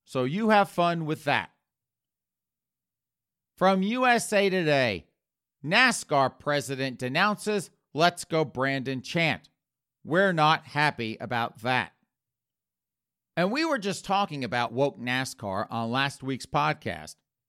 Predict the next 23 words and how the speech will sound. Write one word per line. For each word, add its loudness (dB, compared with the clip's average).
Kyle 2
Busch -4
using -2
the -4
word -2
retarded 0
and -4
getting 2
himself -2
a -6
ticket -4
on -2
a -4
train 0
to -4
a -4
re-education 0
camp -2
to -4
get 2
his -2
mind 0
right. 2